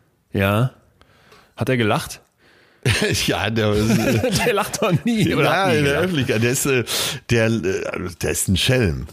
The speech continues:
Speaker 2: Ich glaub, Schelm ist genau das richtige, oder war ein Schelm, das richtige Wort für Karl Lagerfeld.
Speaker 1: Ja.
Speaker 2: Er hat eigentlich auch sehr viel Blödsinn im Kopf und, äh, ist im heiteren Fach sehr zugeneigt. Ähm,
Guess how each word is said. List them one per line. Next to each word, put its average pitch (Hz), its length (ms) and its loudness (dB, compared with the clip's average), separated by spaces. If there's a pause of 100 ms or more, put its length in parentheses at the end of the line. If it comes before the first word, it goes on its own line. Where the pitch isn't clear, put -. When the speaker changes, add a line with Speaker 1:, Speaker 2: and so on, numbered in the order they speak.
(160)
Speaker 2:
Ich - 140 -6
glaub, 98 180 0
Schelm 139 380 2
ist 123 140 -4
genau 110 260 2
das 107 140 2
richtige, 104 340 0
oder 85 200 2
war 85 160 2
ein 85 100 2
Schelm, 92 440 2
das 90 180 -2
richtige 101 360 0
Wort 85 280 0
für - 360 -4
Karl 90 220 2
Lagerfeld. 92 720 2
Speaker 1:
Ja. - 60 -4
Speaker 2:
Er 82 180 0
hat - 160 -6
eigentlich 95 340 -2
auch 101 80 2
sehr 95 180 2
viel 131 160 0
Blödsinn 104 320 0
im 73 140 2
Kopf - 260 0
und, 85 640 0
äh, 90 300 4 (500)
ist 120 240 -2
im 101 160 2
heiteren 127 340 0
Fach 127 240 0
sehr 117 220 2
zugeneigt. 117 1000 0 (300)
Ähm, 101 640 2